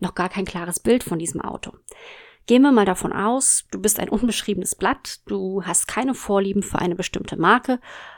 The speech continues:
Du weißt, du möchtest einfach ein Auto, ja, so ein Ding mit vier Rädern, das dich von A nach B bringt. Und genauso eine Oberkategorie ist die Zielgruppe. Wenn du dann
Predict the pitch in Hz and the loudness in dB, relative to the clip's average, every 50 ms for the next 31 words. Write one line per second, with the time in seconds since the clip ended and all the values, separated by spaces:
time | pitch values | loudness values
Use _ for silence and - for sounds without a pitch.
0 | - 185 190 190 - _ - - 196 185 190 - 240 254 - - 208 196 185 196 | -18 -18 -18 -18 -20 _ -6 -6 -4 -4 0 0 0 0 0 0 2 2 2 2
1 | 190 - - 208 196 - - - - - 208 208 - - - - - - - 202 | 2 2 0 2 2 0 -2 -2 -2 -2 0 0 0 -2 -2 -4 0 2 4 4
2 | 262 - 285 262 202 196 196 185 185 185 180 196 196 202 202 - - - 190 175 | 4 4 4 2 2 2 0 0 0 0 2 2 2 2 0 -4 -4 -2 -2 0
3 | 160 180 214 226 240 240 247 240 - - - _ _ _ - 190 185 - - 202 | 2 4 4 6 6 4 4 2 -2 -8 -16 _ _ _ 4 4 4 2 -2 -4
4 | - - 185 - - 175 165 170 180 180 - - 202 - - - 151 147 - - | -6 -6 -6 -4 -4 -4 -4 -6 -8 -8 -4 -4 -4 -4 -4 -6 -8 -8 -8 -8
5 | - - - - - _ _ _ _ _ _ _ _ _ _ _ _ _ _ _ | -10 -10 -12 -16 -20 _ _ _ _ _ _ _ _ _ _ _ _ _ _ _
6 | - - - 185 180 185 - - _ _ _ _ _ _ - 214 196 190 196 - | -10 -2 0 0 0 0 -6 -12 _ _ _ _ _ _ 6 8 8 8 8 6
7 | 170 - 254 - 214 208 196 - - 247 254 277 262 - - 196 - - - - | 6 6 6 6 6 6 6 6 4 4 4 4 4 2 -4 -8 -8 -6 -6 -4
8 | 165 - 190 185 - - - - - 180 185 - - - - - - - - - | -2 -2 -2 -2 -2 -6 -4 -2 0 0 0 -2 -4 -6 -8 -8 -8 -6 0 2
9 | 269 269 - - 170 - - - - - _ _ _ _ _ _ _ _ _ _ | 2 2 4 2 2 2 2 0 0 -6 _ _ _ _ _ _ _ _ _ _
10 | _ - - - - - - - - - - - - - - - - - - - | _ -14 -12 -12 -12 -14 -18 -20 -20 -20 -18 -18 -18 -18 -20 -20 -20 -20 -20 -20
11 | - - - 214 202 208 196 226 240 269 294 277 220 | -8 0 2 4 4 6 6 6 6 6 6 6 4